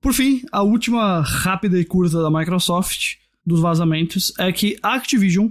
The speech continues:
recebeu ano passado uma demonstração do N G Switch, que é o Switch de nova geração, Next Gen Switch. O que, assim,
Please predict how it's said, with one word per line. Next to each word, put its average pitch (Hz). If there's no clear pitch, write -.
recebeu 185
ano 226
passado 165
uma 196
demonstração 214
do 170
N 262
G 202
Switch, -
que 185
é 185
o 233
Switch 220
de 208
nova 196
geração, 180
Next 170
Gen 180
Switch. -
O 262
que, 302
assim, 214